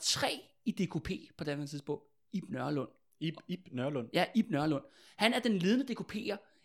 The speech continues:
Speaker 1: i Odense. Og sådan, og lidt D K P, og det, vi kommer ind på det meget mere i løbet af, af dagens episode og næste episode, hvad ligesom D K P's rolle, og Ib Nørlunds rolle især.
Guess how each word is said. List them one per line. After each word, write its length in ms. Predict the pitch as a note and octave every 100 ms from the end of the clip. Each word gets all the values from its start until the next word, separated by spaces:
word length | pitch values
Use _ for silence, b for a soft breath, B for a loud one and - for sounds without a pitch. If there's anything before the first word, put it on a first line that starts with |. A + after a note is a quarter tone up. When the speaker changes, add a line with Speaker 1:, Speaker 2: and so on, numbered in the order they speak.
| b
Speaker 1:
i 140 | A3+ A#3
Odense. 400 | D#3 D3+ - D3 - _ b b
Og 100 | E3
sådan, 160 | G3+ F3+
og 80 | F3
lidt 220 | A3+ A#3
D 20 |
K 120 | A#3+ -
P, 40 | A3+ -
og 220 | - E3+ -
det, 100 | F#3+ -
vi 120 | E3+
kommer 200 | E3 E3+
ind 160 | F3 G#3
på 120 | F#3
det 80 | E3+
meget 260 | E3+ F3 A#3
mere 120 | E3
i 20 |
løbet 260 | D#3+ D#3+ D3+ - -
af, 280 | B2+ - D#3 C3
af 80 |
dagens 260 | C3 D3+ D3+
episode 280 | C#3+ D#3 -
og 240 | D#3 F#3+
næste 240 | F3 D#3+ E3
episode, 340 | C3+ D3 D3
hvad 100 | D3
ligesom 220 | C3+ D3
D 40 | C#3
K 200 | C3+ -
P's 220 | D#3 B2+
rolle, 260 | F#2+ B2 C#3 B
og 160 | B -
Ib 160 | E3+ -
Nørlunds 540 | C#3 A3 F#3 C#3+ -
rolle 220 | A#2 B2 -
især. 440 | - - A#2